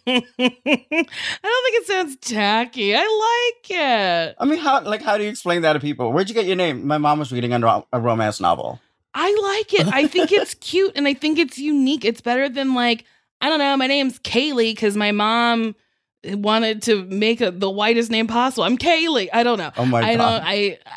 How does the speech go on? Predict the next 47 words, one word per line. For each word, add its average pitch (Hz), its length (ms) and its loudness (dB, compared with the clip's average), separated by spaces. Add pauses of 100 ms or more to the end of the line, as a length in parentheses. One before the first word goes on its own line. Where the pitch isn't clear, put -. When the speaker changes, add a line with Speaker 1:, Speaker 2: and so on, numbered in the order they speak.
Speaker 1:
I 226 180 2
think 247 340 -2
it's, 233 320 0
I 220 140 2
think 320 180 2
it's 403 100 -2
interesting 359 440 0
when, 233 140 0
like, 214 320 0 (400)
uh, 196 400 0
a 190 80 0
name 214 240 0
comes 226 360 -2
from 190 160 -4
somewhere. 147 500 -4
So 185 440 -2 (160)
Speaker 2:
Yeah. 127 260 2
Speaker 1:
my 190 220 2
dear 220 240 -2
friend 214 260 0
Sashir, 190 880 -2 (120)
her 247 160 0
name 220 180 2
is 175 80 -4
from 147 160 -6
Star 220 260 0
Trek, 143 400 -8 (420)
which 202 260 0
is, 190 320 -4 (120)
I 214 120 2
think, 214 200 0
so 220 220 0
silly 233 340 0
and 196 120 -2
so 214 180 -2
fun. 214 580 -2 (120)
Speaker 2:
See, - 160 2
but 320 180 -2
that, 294 240 2
at 240 80 2
least 339 220 -2
it's - 80 -6
something 285 280 0
cool 277 280 -2
like 175 160 0
Star 226 260 2
Trek. - 460 -4